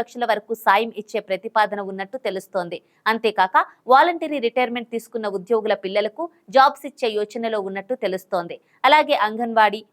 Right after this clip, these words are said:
వాలంటీర్లు జీతాలు పెంచడంతో పాటు వారికి ఆరోగ్య భద్రత, ఇంటి భద్రత, పెళ్లి కానుక అందించే అవకాశం ఉంది. అలాగే ప్రభుత్వ ఉద్యోగాల్లో వాలంటీర్లకు ఇరవై శాతం రిజర్వేషన్ కల్పించే ప్రతిపాదన పరిశీలిస్తున్నారు. అలాగే వృద్ధులకు ఫ్రీ మందులు, వారి కోసం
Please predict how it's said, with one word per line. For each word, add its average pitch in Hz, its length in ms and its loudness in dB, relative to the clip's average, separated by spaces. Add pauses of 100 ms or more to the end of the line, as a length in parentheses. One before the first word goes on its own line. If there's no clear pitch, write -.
(120)
వాలంటీర్లు 233 580 2
జీతాలు 208 400 0
పెంచడంతో 196 560 -8
పాటు 202 220 0 (320)
వారికి 311 260 2 (120)
ఆరోగ్య 226 400 0
భద్రత, 214 320 -2 (360)
ఇంటి 254 260 -4
భద్రత, 208 340 0 (320)
పెళ్లి 302 280 2
కానుక 254 280 0 (120)
అందించే 208 340 -8 (100)
అవకాశం 208 460 -6
ఉంది. 175 160 -12 (280)
అలాగే 320 320 4
ప్రభుత్వ 247 400 -2
ఉద్యోగాల్లో 233 560 2 (100)
వాలంటీర్లకు 214 600 -2 (300)
ఇరవై 302 260 4
శాతం 262 320 0
రిజర్వేషన్ 233 520 -6
కల్పించే 208 460 -6
ప్రతిపాదన 220 480 -2 (100)
పరిశీలిస్తున్నారు. 185 760 -4 (340)
అలాగే 349 340 4
వృద్ధులకు 269 520 -2
ఫ్రీ 226 120 -2 (140)
మందులు, 190 300 -4 (280)
వారి 320 240 6
కోసం 311 200 -6